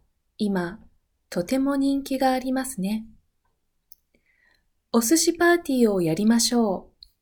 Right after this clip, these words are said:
いるもの、ご飯、寿司酢、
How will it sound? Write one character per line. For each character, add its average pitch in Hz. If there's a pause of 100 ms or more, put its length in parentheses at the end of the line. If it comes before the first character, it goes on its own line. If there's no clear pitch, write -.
(2500)
い 214
る 240
も 233
の、 220 (1040)
ご 269
飯、 220 (1400)
寿 -
司 226
酢、 220